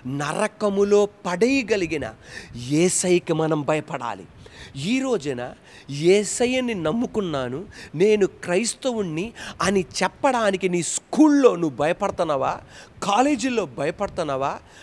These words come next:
నీ తోటి వారి మధ్య భయపడుతున్నావా? వివాహాల మధ్యలో భయపడుతున్నావా? వాళ్ళు నీ శరీరాన్ని నాశనం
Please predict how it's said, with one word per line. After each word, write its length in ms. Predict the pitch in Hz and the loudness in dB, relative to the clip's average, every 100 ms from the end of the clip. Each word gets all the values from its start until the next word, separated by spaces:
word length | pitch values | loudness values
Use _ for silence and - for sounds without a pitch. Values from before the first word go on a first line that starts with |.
| - | -10
నీ 200 | 160 185 - - | -4 -4 -6 -2
తోటి 340 | 226 370 302 | 4 6 4
వారి 240 | 277 254 220 | 0 0 0
మధ్య 220 | 202 160 | -4 -4
భయపడుతున్నావా? 960 | 113 147 180 208 - 165 139 131 170 - - - | -6 -4 -2 -4 -4 -4 -4 -2 -4 -8 -16 -12
వివాహాల 720 | 123 170 120 220 269 277 262 | 0 0 2 0 0 0 0
మధ్యలో 380 | 226 208 190 175 | 0 -2 -2 -2
భయపడుతున్నావా? 880 | 117 165 196 214 - 147 131 139 190 - - - - - | -2 -4 -4 -6 -6 -4 -4 -4 -8 -14 -20 -20 -20 -16
వాళ్ళు 520 | 131 185 214 262 254 | -8 -6 -4 -2 -2
నీ 200 | 233 214 | -2 -4
శరీరాన్ని 1000 | 180 - 208 214 269 269 233 233 220 208 185 | -4 -4 2 2 2 -2 -2 -2 0 0 0
నాశనం 580 | 170 202 226 226 208 | -2 -4 -4 -2 -2